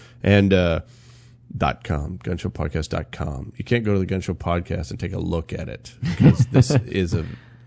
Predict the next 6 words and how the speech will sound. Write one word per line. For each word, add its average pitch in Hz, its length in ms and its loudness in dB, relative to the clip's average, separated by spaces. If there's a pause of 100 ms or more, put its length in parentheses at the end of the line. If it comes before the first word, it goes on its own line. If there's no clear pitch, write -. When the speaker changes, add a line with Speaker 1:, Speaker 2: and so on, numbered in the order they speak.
(240)
Speaker 1:
this 98 220 -12
is, 95 160 -8 (120)
anyway, 165 300 4 (220)
so, 151 300 8
uh, 117 260 10
yeah. 120 300 8